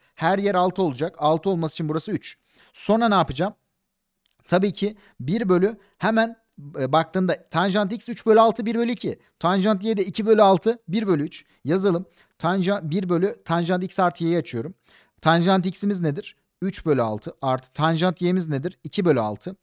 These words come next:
bölü bir eksi üç bölü altı çarpı iki bölü altı. Yukarıyı düzenliyorum. Ne yapacak? beş bölü altı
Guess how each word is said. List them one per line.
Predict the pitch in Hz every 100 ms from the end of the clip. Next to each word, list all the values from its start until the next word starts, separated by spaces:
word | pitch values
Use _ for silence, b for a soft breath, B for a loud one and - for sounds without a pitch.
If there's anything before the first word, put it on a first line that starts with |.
| _
bölü | 123 180 160 - _ b b b 123
bir | 175
eksi | 220 170 - 123 -
üç | 180 -
bölü | 202 208
altı | 202 202 190
çarpı | 208 202 - 214 -
iki | 151 196
bölü | 156 139
altı. | 110 101 90 _ b b
Yukarıyı | 131 135 190 220
düzenliyorum. | 190 202 208 202 175 196 - _ _ -
Ne | 156
yapacak? | 190 143 202 214 _ _ -
beş | 180 226 -
bölü | 143
altı | 110 104 160